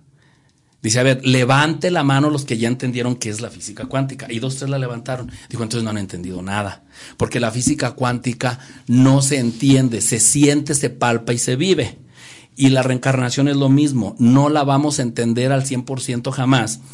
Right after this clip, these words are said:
¿Por qué? Porque cada alma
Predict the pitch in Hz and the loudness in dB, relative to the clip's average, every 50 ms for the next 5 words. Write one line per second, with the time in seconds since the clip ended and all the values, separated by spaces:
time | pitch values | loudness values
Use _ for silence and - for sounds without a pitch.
0 | - - _ 123 113 113 110 147 151 160 170 - - - - - _ - 117 110 | -20 -8 _ -4 -4 -2 0 0 0 0 -2 -6 -14 -20 -20 -18 _ -4 -4 -4
1 | 113 113 120 117 113 - - - 143 147 151 160 156 143 139 143 143 143 143 143 | -4 -6 -6 -8 -8 -10 -4 0 0 0 2 0 -2 -2 -2 -2 0 0 0 -2
2 | 147 147 - - - | -2 -4 -8 -12 -20